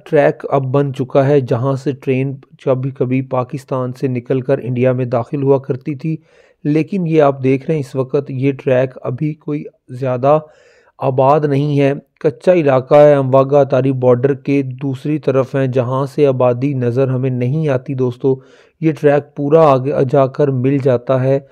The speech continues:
इंडिया के साथ, जहाँ पे आज़ादी ट्रेन भी चला करती थी। और ये ट्रैक दोस्तों आज़ादी से पहले का बिछाया हुआ अंग्रेज़ों का जाल है। वाघा अटारी बॉर्डर के पास हम इस वक्त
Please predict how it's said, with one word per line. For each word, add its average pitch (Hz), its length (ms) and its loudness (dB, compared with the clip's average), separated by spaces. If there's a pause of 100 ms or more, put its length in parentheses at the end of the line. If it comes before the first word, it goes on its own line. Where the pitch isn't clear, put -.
(380)
इंडिया 151 380 2
के 151 160 -2
साथ, 131 260 0
जहाँ 135 440 -2
पे 151 120 0 (500)
आज़ादी 131 500 -4
ट्रेन 135 360 -2
भी 147 100 -2
चला 127 280 0
करती 127 360 -6
थी। 147 300 -6 (420)
और 143 180 0
ये 143 220 -2
ट्रैक 139 360 0
दोस्तों 131 420 -2
आज़ादी 123 420 0
से 139 160 -4
पहले 151 420 -4
का 147 120 -2
बिछाया 131 400 -2
हुआ 131 200 0
अंग्रेज़ों 123 440 -2
का 120 160 -2
जाल 101 320 -6
है। 95 120 -10 (480)
वाघा 135 340 0
अटारी 160 320 0
बॉर्डर 135 360 2
के 151 140 -4
पास 135 440 -4
हम 135 140 -6
इस 131 140 -14
वक्त 131 260 -8